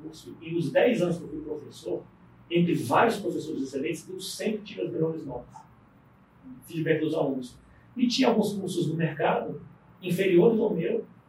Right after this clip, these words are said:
com material inferior ao meu, que as, as turmas enchiam e a minha turma não enchia. E aí um dia eu contratei um cara pra fazer uma consultoria pra mim de marketing, ele falou, "Cara,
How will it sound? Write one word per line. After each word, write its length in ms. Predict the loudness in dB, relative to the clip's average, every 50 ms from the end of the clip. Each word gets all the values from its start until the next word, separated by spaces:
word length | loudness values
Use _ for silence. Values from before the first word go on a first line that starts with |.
| -16 -6
com 140 | 0 4 4
material 440 | 6 6 4 4 4 4 4 4
inferior 320 | 2 0 0 0 2 4 6
ao 100 | 6 4
meu, 320 | 4 2 0 0 -2 -2 -8 -16 _ -20 -20 _ _ _ -20 -12
que 140 | -2 2 2
as, 180 | 4 4 2 0 -2 -2 -2
as 180 | -4 -4 -4
turmas 360 | -4 -4 0 2 2 2 2 2
enchiam 560 | 0 0 0 -2 -4 -4 -4 -6 -6 -6 -8 -12 -20 -20 -20 -20 -20 _ _ _ _ -4
e 80 | -2 0
a 40 |
minha 200 | 0 2 0 0
turma 180 | 0 -2 -2 -2 -2
não 100 | -2 -2
enchia. 380 | -2 -4 -4 -4 -4 -6 -6 -6 -8 -18 -20 -20 -20 -20 -20 -20 -20 -20 -20 -20 -20 _ _ _ -20 -20 _ -20 _ _ -20 -20 _ -14 -6
E 120 | 0 2
aí 320 | 4 4 4 4 4 4 6
um 60 | 4
dia 340 | 4 4 6 4 4 4 4
eu 60 | 2
contratei 500 | 2 0 0 2 2 2 2 0 -2 -2
um 60 | -2 -2
cara 240 | -2 -2 -2 -2
pra 100 | -2 -4
fazer 160 | -6 -6 -6 -6
uma 120 | -6 -8
consultoria 440 | -8 -10 -12 -10 -4 -2 -2 0 0
pra 100 | -2 -4
mim 80 | -4
de 200 | -6 -6 -8 -6
marketing, 520 | -4 -4 -4 -4 -6 -8 -14 -16 -12 -10 -10
ele 100 | -10 -10
falou, 200 | -10 -10 -8 -6
"Cara, 340 | -4 -2 -2 -2 -2 -6